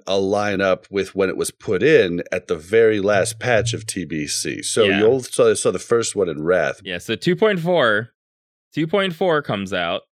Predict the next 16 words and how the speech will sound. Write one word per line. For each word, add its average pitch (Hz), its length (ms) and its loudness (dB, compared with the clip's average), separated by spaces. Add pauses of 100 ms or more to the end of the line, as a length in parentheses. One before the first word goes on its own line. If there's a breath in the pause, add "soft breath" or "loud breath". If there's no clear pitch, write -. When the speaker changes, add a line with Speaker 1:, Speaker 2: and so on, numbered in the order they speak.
(180)
Speaker 2:
right, 101 320 -2 (240)
in, 104 160 -4
like, 92 440 -2 (440)
the 110 200 -4
middle 107 400 0
of 98 120 -4
summer 104 400 -4
or 104 60 -4
something, 113 300 -6
or 92 100 -8
spring, 101 760 -8 (340)
uh, 90 140 -6
before 98 360 -2
Wrath 95 320 -2
comes 131 280 -8
out. 143 320 0